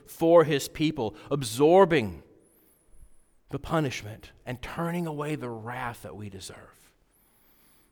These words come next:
I wanna zoom in on a couple New Testament verses. We have them up on a slide. We also have them on your, uh, front of your bulletin if you wanna read there. Romans chapter three, verse twenty-three through twenty-five.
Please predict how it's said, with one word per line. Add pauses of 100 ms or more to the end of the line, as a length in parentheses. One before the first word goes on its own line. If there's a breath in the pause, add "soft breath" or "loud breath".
(160)
I
wanna
zoom
in
on
a
couple
New
Testament
verses.
We
have
them
up
on
a
slide.
We
also
have
them
on
your,
uh,
front
of
your
bulletin
if
you
wanna
read
there.
Romans
chapter
three,
verse
twenty-three
through
twenty-five.